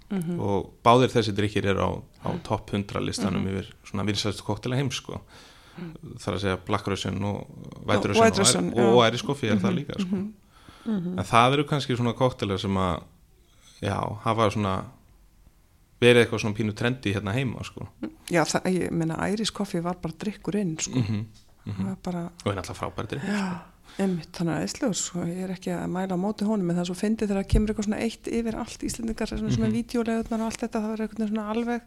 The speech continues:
Speaker 2: Já.
Speaker 1: og það finnst mér vera svo skemmtileg núna við breytinguna, sem sagt, sem hefur orðið svona síðustu kannski þrjú, fjögur ár, með öllum matahöllunum, matarhöllunum
Speaker 2: Já,
Speaker 1: og, hérna,
Speaker 2: já.
Speaker 1: og einmitt svona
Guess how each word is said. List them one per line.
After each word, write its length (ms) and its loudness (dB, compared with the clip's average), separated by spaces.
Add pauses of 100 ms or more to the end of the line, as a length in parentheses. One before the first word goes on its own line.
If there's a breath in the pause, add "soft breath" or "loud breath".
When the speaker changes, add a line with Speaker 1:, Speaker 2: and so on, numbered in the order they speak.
(320 loud breath)
Speaker 2:
Já. 100 -4
Speaker 1:
og 60 -2
það 240 0
finnst 220 -2
mér 200 4
vera 220 2
svo 140 -4
skemmtileg 480 -2
núna 340 2
við 140 -2
breytinguna, 640 -2 (840 soft breath)
sem 180 -4
sagt, 100 -6
sem 120 0
hefur 200 0
orðið 120 0
svona 200 0
síðustu 340 -6
kannski 260 -6
þrjú, 160 -6
fjögur 340 -4
ár, 100 -10 (560 soft breath)
með 160 2
öllum 160 4
matahöllunum, 880 0
matarhöllunum 720 0
Speaker 2:
Já, 220 4
Speaker 1:
og, 140 0
hérna, 220 -2
Speaker 2:
já. 160 2 (680 loud breath)
Speaker 1:
og 100 4
einmitt 320 4
svona 420 0